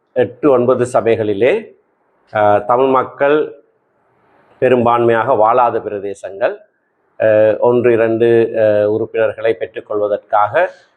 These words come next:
ஆ, நாங்கள் போட்டியிடுற சபைகளும் உண்டு. ஆகையினாலே, ஆ, நாற்பத்தெட்டு, நாற்பத்தொன்பது சபைகளிலே, ஆ, ஏறத்தாழ நாற்பது சபைகளிலே ஆட்சி அமைக்கக்கூடியவாறு,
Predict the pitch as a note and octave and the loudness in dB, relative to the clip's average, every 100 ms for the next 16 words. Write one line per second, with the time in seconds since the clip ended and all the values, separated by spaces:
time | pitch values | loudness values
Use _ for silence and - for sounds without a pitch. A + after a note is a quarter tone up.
0 | _ _ G#2+ G#2 G#2 G#2+ A#2 A2+ G2+ G2+ | _ _ -4 -2 0 2 0 0 -2 -2
1 | G2 F#2 A2 G2+ F#2+ G2 A2 A#2+ G#2 G#2+ | -4 -2 -2 -2 -2 -2 -2 -2 -2 -2
2 | G2 - _ _ _ _ - G#2+ A#2 A#2 | -6 -10 _ _ _ _ -4 -2 2 2
3 | A#2 A#2 C3+ C3+ - A#2 G#2+ G#2 G#2 - | 2 2 2 2 -2 -2 0 0 -2 -2
4 | G#2+ G#2+ A2 A2 - A2 G2+ G2+ G#2+ G2+ | -4 -2 -4 -8 -6 -4 -6 -8 -14 -10
5 | G#2 G#2 G2+ G2+ G2 G2 G2+ G#2 A#2+ - | -6 -4 -6 -10 -12 -12 -8 -4 -6 -8
6 | _ _ _ _ - A2+ A2 A2 G#2+ G#2+ | _ _ _ _ -6 -2 0 2 2 0
7 | G#2+ G#2+ A2+ A2 A2 A2 A#2+ A2+ A2+ A2+ | -2 -4 -2 0 2 0 2 2 0 0
8 | A#2 A2 A2+ G#2 G#2 G2+ G2+ G2+ A#2+ C#3+ | -2 -4 -4 -6 -6 -6 -6 -4 -2 0
9 | G2+ G2 - G2 F#2+ G2 - G2 G2 G#2+ | -2 -4 -10 -10 -10 -16 -10 -10 -2 -2
10 | G2+ F#2+ F#2+ C3+ | 0 0 2 -2